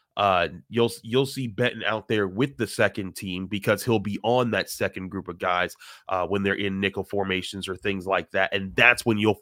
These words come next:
go up against Herbig at one interior position and Dotson in another, um, in, in another interior position. And maybe even Kendrick Green, maybe he thought get, gets in this mix at all. But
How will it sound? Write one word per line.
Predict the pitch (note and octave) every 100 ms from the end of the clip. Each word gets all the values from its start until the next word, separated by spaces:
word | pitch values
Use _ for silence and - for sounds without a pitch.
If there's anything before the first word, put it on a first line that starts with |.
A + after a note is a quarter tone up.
| -
go | A#2 A2+
up | G#2+
against | G2+ G2+ - -
Herbig | - B2 A2 A2 G#2
at | G2
one | G#2 A2 A2 A2
interior | G2+ G2+ G2+ G2
position | G2 G2+ G2+ G2+
and | F#2+ F2+
Dotson | G2+ G#2 - G2
in | F#2+
another, | F#2 F#2 G#2 G2+ F2+ F2+ - - - -
um, | F#2+ F2+ E2+ -
in, | G2+
in | F#2+
another | G2 G#2 G2
interior | F#2 - F2+
position. | F2+ F#2 A#2
And | G#3
maybe | E4
even | D#4 C4+
Kendrick | A#3 A#3+ F3+
Green, | A3 G#3+
maybe | A2 C#3
he |
thought | - C3+ A2+
get, | -
gets | G#2 -
in | G#2
this | G2 - - - -
mix | A2+ G#2 G2
at |
all. | F#2 E2+
But | A#2